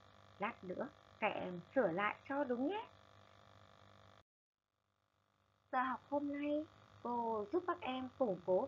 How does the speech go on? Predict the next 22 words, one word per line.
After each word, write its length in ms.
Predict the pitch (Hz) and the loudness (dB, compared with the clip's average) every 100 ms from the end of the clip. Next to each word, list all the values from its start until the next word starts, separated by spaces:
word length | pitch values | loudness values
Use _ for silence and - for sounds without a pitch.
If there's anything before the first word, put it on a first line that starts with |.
| - | 0
về 260 | 247 226 214 | -2 -2 -4
những 140 | - - | -6 2
kiến 160 | 285 | 2
thức 180 | 285 - | 2 -2
nào? 500 | 285 254 262 294 339 - - - - - - 50 50 50 - - - - - - - - | 0 4 6 6 4 -2 -14 -20 -20 -20 -20 -20 -20 -20 -20 -20 -20 -20 -20 -20 -20 -8
Đúng 120 | 170 175 | -6 -2
rồi, 400 | 196 175 190 170 - - - - | 0 2 0 -2 -8 -20 -20 0
giờ 100 | 202 | 2
học 180 | 175 165 - | 4 0 -6
hôm 220 | 214 214 | -10 -8
nay, 340 | 214 220 220 - - - - | -6 -6 -8 -12 -20 -10 -2
cô 340 | 208 190 180 185 | 2 4 2 0
giúp 100 | 294 | 0
các 140 | 330 | -2
em 400 | - 214 208 202 190 - | 0 -2 0 -2 -8 -2
củng 220 | 220 160 151 | 0 0 -2
cố 320 | 170 170 233 254 | -2 0 -2 0
về 380 | 202 185 160 143 - - - - - - | 2 4 0 -6 -16 -20 -20 -20 -20 -2
phép 120 | 359 - - | -2 -2 0
cộng, 220 | 226 220 - - - | 4 4 2 -16 -8
phép 100 | 311 - | -8 -4
trừ 320 | - 214 180 | 2 4 4